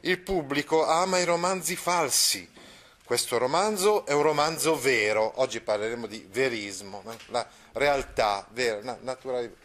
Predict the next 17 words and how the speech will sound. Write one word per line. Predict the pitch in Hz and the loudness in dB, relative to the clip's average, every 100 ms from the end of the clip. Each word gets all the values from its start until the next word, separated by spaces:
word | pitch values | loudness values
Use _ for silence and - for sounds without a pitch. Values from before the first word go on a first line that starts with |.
| - - - - - | -20 -20 -20 -20 -10
no, | 147 - - - - _ | -10 -10 -14 -20 -20 _
descrivono | 123 147 - 185 220 208 202 | -6 -6 -2 -2 2 2 2
la | 170 151 | 2 2
realtà | 147 151 156 127 - | 2 2 0 -4 -4
così | 123 160 | -8 -8
com'è, | - 143 143 131 127 - - - - - - - - | -2 0 2 0 -2 -18 -20 -20 -20 -20 -20 -20 -16
mentre | 156 180 175 175 | -2 -2 2 2
invece | 170 156 175 147 - 151 | 2 4 4 4 2 -2
in | 160 | -2
genere | 151 147 101 104 | 0 0 0 -4
il | 135 | -6
pubblico | 175 160 160 | -6 -8 -6
si | 160 | -6
aspetta | 151 - 165 143 | -4 -4 -2 0
qualcosa | 139 170 175 156 | 0 2 2 2
di | - 156 | -2 -8
falso, | - - 107 104 104 - - 104 | -10 0 2 4 2 -2 -2 -4